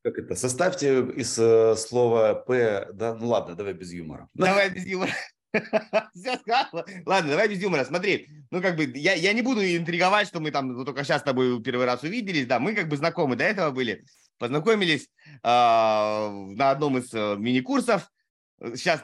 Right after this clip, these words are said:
Speaker 2: этот мальчик, этот
Speaker 1: Я уже
Speaker 2: парень.
Speaker 1: забыл, кто он.
Speaker 2: Это что?
Speaker 1: У Зенина это было или у кого
Speaker 2: Не,
Speaker 1: это
Speaker 2: это
Speaker 1: было?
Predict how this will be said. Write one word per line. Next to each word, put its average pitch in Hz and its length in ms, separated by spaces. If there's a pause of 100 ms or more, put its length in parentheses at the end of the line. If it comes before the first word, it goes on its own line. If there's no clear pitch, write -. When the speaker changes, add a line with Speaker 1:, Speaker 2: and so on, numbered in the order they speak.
(100)
Speaker 2:
этот 139 320
мальчик, 127 360
этот 117 340
Speaker 1:
Я 147 60
уже 139 60
Speaker 2:
парень. 127 220
Speaker 1:
забыл, 120 260
кто 113 100
он. 82 320 (320)
Speaker 2:
Это 175 380
что? 277 340 (440)
Speaker 1:
У 117 100
Зенина 165 300
это 95 180
было 90 200
или 82 100
у 90 80
кого 87 200
Speaker 2:
Не, 190 80
Speaker 1:
это 165 160
Speaker 2:
это - 20
Speaker 1:
было? 190 140